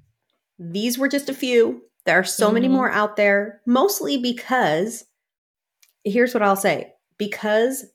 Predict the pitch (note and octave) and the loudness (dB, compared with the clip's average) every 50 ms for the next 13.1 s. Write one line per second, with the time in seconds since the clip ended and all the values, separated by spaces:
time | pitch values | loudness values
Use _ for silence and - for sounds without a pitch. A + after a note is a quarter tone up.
0 | - E3+ E3+ D#3+ E3 E3+ E3+ E3+ E3+ - - _ - F3+ E3 D#3+ E3 E3+ E3+ - | -8 -4 -4 -4 -2 0 -2 -2 -2 -6 -10 _ -4 -4 -2 -2 -4 -6 -6 -4
1 | F3+ E3 E3 E3 D#3+ - E3+ - - E3+ E3+ - E3+ E3+ E3+ D#3+ D#3+ E3 E3 E3 | -4 -4 -4 -6 -6 -8 -10 -10 -10 -12 -12 -10 -10 -8 -8 -8 -8 -10 -10 -8
2 | E3 E3 D#3+ D3 D#3+ E3 E3 - - F3 E3+ E3+ - - F3 F3 E3+ E3+ F3 F3 | -8 -10 -10 -10 -12 -12 -14 -10 -8 -8 -8 -8 -8 -10 -10 -8 -8 -6 -6 -6
3 | G3+ G#3+ - - _ _ _ _ _ _ _ _ _ _ - G#3 G3 G3+ G3+ G3 | -6 -8 -10 -16 _ _ _ _ _ _ _ _ _ _ -2 0 2 2 0 0
4 | - A3+ A3+ A#3 A3+ A3 A3+ A#3 A3+ A#3 G#3+ G3+ F#3 F3+ F3+ F3+ F3 E3+ E3+ E3 | -2 -2 -2 -2 -2 -4 -6 -6 -6 -6 -4 -4 -4 -6 -4 -4 -4 -4 -4 -6
5 | E3 D#3+ D#3+ D#3+ E3 D#3 D#3 D#3 D#3 D#3+ - _ _ _ - - - E4 E4 D#4 | -8 -8 -8 -6 -6 -4 -4 -6 -6 -10 -12 _ _ _ -6 -2 -2 0 0 0
6 | E4+ D4 D4 D4+ D4 C#4 C#4+ C#4+ C#4+ D4 C#4+ C#4 C#4 C4+ C4+ C4+ C4 C4+ C4 B3+ | -2 0 0 0 0 0 0 0 0 0 -2 0 0 0 0 0 -2 -2 -4 -4
7 | B3+ B3+ B3+ B3 B3 B3 A#3 B3 A#3+ - - A#3 A#3 A#3+ - - C#4+ D#4 E4 D#4+ | -4 -6 -6 -6 -4 -6 -4 -6 -6 -6 -6 -6 -6 -4 -2 0 2 4 4 4
8 | E4 D#4+ D4 C#4 C#4+ C#4 A3+ G#3 G#3+ - B3+ A#3+ A#3+ B3 - A3+ G#3+ - - - | 4 2 2 0 0 0 -2 -2 2 4 4 4 2 2 2 2 2 2 0 -6
9 | - - - - - - - - - - - G#3 G3 G3 G3 G3 F3+ F#3 F3+ E3 | -12 -14 -14 -16 -18 -20 -20 -20 -10 -4 -2 -2 2 2 0 0 2 0 0 0
10 | E3+ F3+ F#3+ F#3+ G3+ F#3+ F#3 F#3+ G3 G3 F3+ F3 F3 F3 - F3 F3 E3 E3+ D#3+ | 2 2 2 2 4 2 0 2 2 0 2 2 0 -2 -2 -4 -2 0 2 0
11 | D#3+ D#3+ D#3+ D#3 D3 - - - C#3+ - - - - F3 - _ _ _ _ _ | 0 0 -2 -4 -4 -4 -4 -4 -4 -4 -6 -10 -16 -18 -20 _ _ _ _ _
12 | _ _ _ _ - F3 F#3+ F#3 E3+ E3+ E3+ E3+ E3 E3 E3 E3 E3 - - D#3 | _ _ _ _ 0 2 4 4 4 4 2 0 0 0 0 -2 -2 -4 -4 -4
13 | D#3+ - | -4 -4